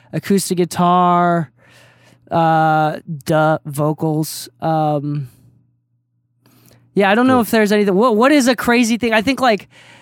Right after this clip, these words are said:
Speaker 1: the way to answer that is just, like, I have to record something crazy or mix, the, the, the track has to be crazy to begin with.
Speaker 2: Okay.
Speaker 1: <laughs> You know, for it to,
Speaker 2: Yeah.
Speaker 1: um, I, I don't think it's weird to D S anything.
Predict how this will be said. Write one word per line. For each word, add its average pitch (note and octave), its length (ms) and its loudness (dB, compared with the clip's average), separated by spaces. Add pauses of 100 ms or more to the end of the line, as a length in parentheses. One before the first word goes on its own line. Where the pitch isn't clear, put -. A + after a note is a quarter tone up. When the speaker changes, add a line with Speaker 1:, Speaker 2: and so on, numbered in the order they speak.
(260)
Speaker 1:
the F#3+ 300 0
way A3+ 200 2
to A#3 120 0
answer G3+ 380 -2
that F3+ 180 4
is E3+ 160 -2
just, F3 160 -4
like, E3+ 280 -2 (200)
I F#3+ 100 0
have A3 200 0
to A3+ 100 0
record G3 480 0
something E3+ 360 -2
crazy D3+ 500 -2
or D3 80 0
mix, E3 300 -4
the, F#3 240 -2
the, F3 340 -4
the F3+ 180 -6
track G3+ 300 0
has F#3 160 -2
to F3 80 -4
be F3+ 60 -2
crazy E3+ 380 -2
to D#3+ 80 -2
begin D3 300 -4
with. C3 240 -4 (520)
Speaker 2:
Okay. C4+ 400 4
Speaker 1:
<laughs> - 0 -
You G#3 120 6
know, C#4 120 4
for A#3 200 0
it A#3+ 120 0
to, A3 240 0
Speaker 2:
Yeah. C#3+ 260 -6 (320)
Speaker 1:
um, B3 220 2
I, B3+ 200 0
I B3 120 0
don't C#4 200 4
think C4+ 160 0
it's A3+ 160 -2
weird G#3 380 2
to F#3 300 2
D F3 200 2
S E3 220 0
anything. D3 500 -2